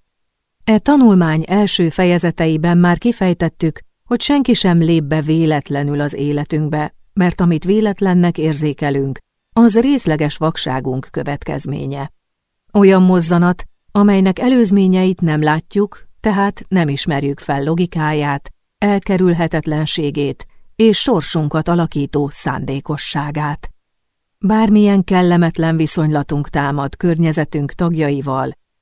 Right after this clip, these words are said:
e viszonylat hívójele bennünk hangzott el, sőt, mi adtuk meg alaphangját. Éppen ezért a mi feladatunk,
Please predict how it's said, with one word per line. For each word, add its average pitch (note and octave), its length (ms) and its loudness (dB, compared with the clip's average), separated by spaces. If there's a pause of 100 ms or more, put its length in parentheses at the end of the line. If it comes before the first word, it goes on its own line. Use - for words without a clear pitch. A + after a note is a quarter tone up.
(120)
e A3+ 260 2
viszonylat G#3 640 0
hívójele E3 840 -2 (160)
bennünk E3+ 680 2
hangzott D#3 540 -4
el, D3 340 -4 (380)
sőt, - 600 -6 (380)
mi G#3 220 6
adtuk D3+ 360 -4
meg F#3 220 2
alaphangját. C#3 1040 -4 (680)
Éppen A3 400 2
ezért F3 380 2
a E3 100 0
mi G3 200 4
feladatunk, F3 760 0